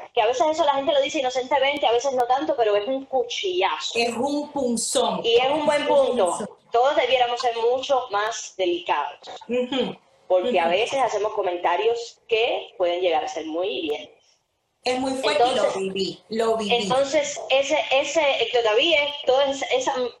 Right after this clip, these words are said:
Speaker 1: mecánica filosófica me ayuda igual. Entonces, todos mis amigos, ya te digo, tengo un montón de amigos. Todos, de una manera u otra, yo soy muy conversadora. Al final terminamos hablando de cosas que yo digo que, que nos mueven. Entonces,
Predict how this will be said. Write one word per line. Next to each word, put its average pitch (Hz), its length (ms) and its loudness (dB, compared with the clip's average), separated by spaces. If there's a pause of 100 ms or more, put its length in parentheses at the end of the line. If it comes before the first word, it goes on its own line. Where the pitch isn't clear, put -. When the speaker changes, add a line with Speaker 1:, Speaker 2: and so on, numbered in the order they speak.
(100)
Speaker 1:
mecánica 240 460 2
filosófica 240 680 2 (160)
me 196 120 2
ayuda 190 340 4
igual. 170 240 2
Entonces, 185 360 -6
todos 294 260 2
mis 277 120 -2
amigos, 269 260 2
ya 233 80 2
te 247 80 -2
digo, 254 180 -4
tengo 262 200 -12
un - 240 -16
montón 226 400 -4
de 220 80 0
amigos. 175 480 -2 (380)
Todos, - 600 0 (140)
de 196 540 2
una 294 120 0
manera 247 440 2
u 214 60 6
otra, 214 300 2
yo 202 120 0
soy 214 140 0
muy 202 180 0
conversadora. 165 800 0
Al 160 100 -2
final 165 320 -4
terminamos 170 600 -6
hablando 170 440 0
de 160 120 0
cosas 156 640 -2 (540)
que 175 140 0
yo 180 100 2
digo 185 480 2
que, - 180 -6
que 180 140 -2
nos 180 200 -2
mueven. 190 420 2 (520)
Entonces, 208 220 0